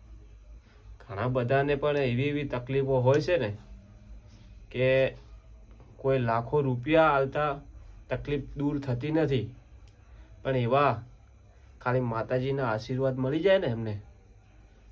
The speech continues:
તો કરોડો તો શું, પણ લાખો કરતા એવા કામ ના થાય, એવા મા-,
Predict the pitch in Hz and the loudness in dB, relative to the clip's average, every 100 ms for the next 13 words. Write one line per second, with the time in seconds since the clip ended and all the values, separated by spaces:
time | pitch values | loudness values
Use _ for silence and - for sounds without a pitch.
0 | - - 117 - 131 143 151 143 151 160 | -20 -14 -14 -2 2 4 2 2 -2 -4
1 | 156 143 127 127 - 107 143 139 151 143 | -2 0 2 0 -2 -4 -2 -2 0 2
2 | 131 143 147 147 - - 127 139 143 139 | 2 0 -2 -8 -12 -2 -2 0 -2 0
3 | 127 131 135 135 139 | 0 0 0 -2 -4